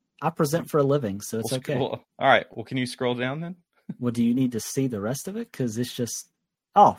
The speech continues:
Speaker 1: my bad. I thought you
Speaker 2: <laughs> All I,
Speaker 1: I,
Speaker 2: see
Speaker 1: it,
Speaker 2: is the top.
Speaker 1: I am idiot. Okay, go ahead. Sorry. There you go.
Speaker 2: All right. So Nate over on Twitter said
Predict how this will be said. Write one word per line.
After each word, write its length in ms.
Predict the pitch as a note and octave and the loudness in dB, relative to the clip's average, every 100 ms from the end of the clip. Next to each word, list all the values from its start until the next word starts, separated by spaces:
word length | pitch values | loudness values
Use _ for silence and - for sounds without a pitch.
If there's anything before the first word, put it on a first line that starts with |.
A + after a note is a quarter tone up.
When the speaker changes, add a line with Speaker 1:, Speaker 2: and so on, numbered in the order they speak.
| - | -2
Speaker 1:
my 120 | F3 | 0
bad. 260 | E3+ C#3 E3+ | 4 6 4
I 60 | |
thought 240 | - E3+ C3+ | 2 -2 4
you 80 | |
Speaker 2:
<laughs> 1040 | C#3+ B3 B3+ B3+ C#4 - B3 - B3 - G#3 | 10 12 12 8 6 6 2 2 -2 2 6
All 260 | G#3 C#4 B3 | 10 10 10
I, 40 | |
Speaker 1:
I, 40 | A#3+ | 6
Speaker 2:
see 280 | - A3+ | -2 0
Speaker 1:
it, 140 | G3+ F3 | 2 2
Speaker 2:
is 320 | D#3+ D3 - | -2 -6 -12
the 60 | - | -20
top. 80 | - - | -4 6
Speaker 1:
I 200 | E3 A3+ | 8 10
am 160 | C#4+ D4 | 8 4
idiot. 720 | G#3+ G#3 F#3 D3 C3 C#3 - - - | 4 8 8 8 4 4 0 -8 -4
Okay, 400 | D3+ D3 B2 A2+ - | -2 0 -2 -4 -8
go 80 | A#2+ | -8
ahead. 260 | G#2 G#2 | -8 -12
Sorry. 340 | - - - C3+ _ _ _ - | -14 -16 -16 -18 _ _ _ -4
There 100 | B2 | -4
you 60 | |
go. 180 | A#2+ A#2 - _ - - - - _ _ _ _ _ _ - | -4 -10 -16 _ -20 -20 -20 -20 _ _ _ _ _ _ 2
Speaker 2:
All 80 | G#3 | 2
right. 160 | C3+ - | 2 -2
So 380 | - A3 D#3+ G2 _ _ | 0 2 2 0 _ _
Nate 360 | - D3 G3+ - | -6 0 0 -2
over 180 | - A#2 | -8 -8
on 60 | F3 | -8
Twitter 360 | - G#2 F2+ F#2+ _ _ _ | -8 -8 -8 -10 _ _ _
said 360 | - C3+ G2+ | -8 -2 -2